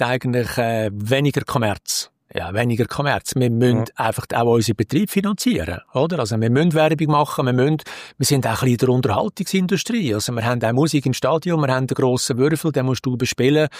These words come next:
Speaker 1: mit dem musst du Geld erwirtschaften. Ähm, d-, das ist, äh, ja, aber man darf nicht übertreiben, sondern es ist immer beides.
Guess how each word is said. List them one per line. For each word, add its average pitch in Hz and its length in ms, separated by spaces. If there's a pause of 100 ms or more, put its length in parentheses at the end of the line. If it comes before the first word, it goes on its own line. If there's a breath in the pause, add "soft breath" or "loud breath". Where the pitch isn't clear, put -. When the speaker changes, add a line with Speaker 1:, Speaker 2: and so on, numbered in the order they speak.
(160 loud breath)
Speaker 1:
mit - 160
dem 127 120
musst 131 200
du 127 120
Geld 123 340
erwirtschaften. 135 760 (640 loud breath)
Ähm, 123 600 (480)
d-, - 60 (140)
das 127 200
ist, 139 200
äh, 123 300 (440 loud breath)
ja, 131 180 (200)
aber 131 220
man 135 60 (120)
darf 156 140
nicht 147 160
übertreiben, 147 640 (280)
sondern 131 340
es 127 160
ist 135 140
immer 180 220 (260)
beides. 202 720